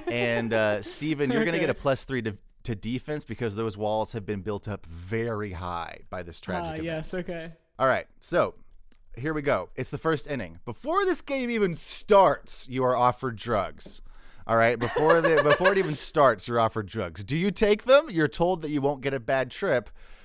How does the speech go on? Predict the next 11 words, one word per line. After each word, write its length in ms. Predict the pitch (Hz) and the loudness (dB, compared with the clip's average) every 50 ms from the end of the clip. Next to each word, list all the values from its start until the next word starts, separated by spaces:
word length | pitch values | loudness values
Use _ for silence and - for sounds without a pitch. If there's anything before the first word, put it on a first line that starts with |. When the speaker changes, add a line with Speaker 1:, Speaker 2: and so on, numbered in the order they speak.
| - - - | -20 -14 -8
Speaker 1:
and 140 | - 117 120 | -6 -2 0
that 100 | 123 120 | 2 2
it's 180 | 120 113 - - | 2 2 -2 -4
very 360 | 107 104 120 117 120 117 113 | -4 -2 0 0 0 0 -2
chill. 440 | - - - 104 87 78 73 - - - - - - - - - - | -4 -6 -6 -6 -6 -6 -10 -16 -20 -20 -20 -20 -20 -20 -20 -16 -12
Speaker 2:
I 60 | 175 | -8
mean, 180 | 180 190 180 165 | -6 -4 -4 -4
I'm 320 | 131 139 170 202 220 208 | -2 -2 -2 -2 -2 -2
going 280 | 180 160 151 143 135 143 | -4 -4 -6 -6 -8 -10
to, 140 | - - 156 | -10 -10 -8
yeah. 420 | 170 180 175 180 202 233 - 95 | -8 -6 -6 -6 -6 -6 -8 -10